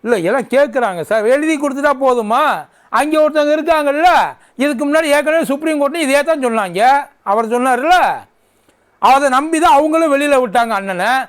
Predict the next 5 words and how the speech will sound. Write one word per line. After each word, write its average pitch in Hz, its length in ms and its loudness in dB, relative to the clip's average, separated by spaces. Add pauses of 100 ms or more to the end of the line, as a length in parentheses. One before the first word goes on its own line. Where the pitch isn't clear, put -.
(200)
வந்ததுக்கப்புறம் 311 680 2
மறுபடியும் 330 480 0
இப்படி 320 100 -4
தானே 320 160 0
பேசுறாப்புல. 254 880 -2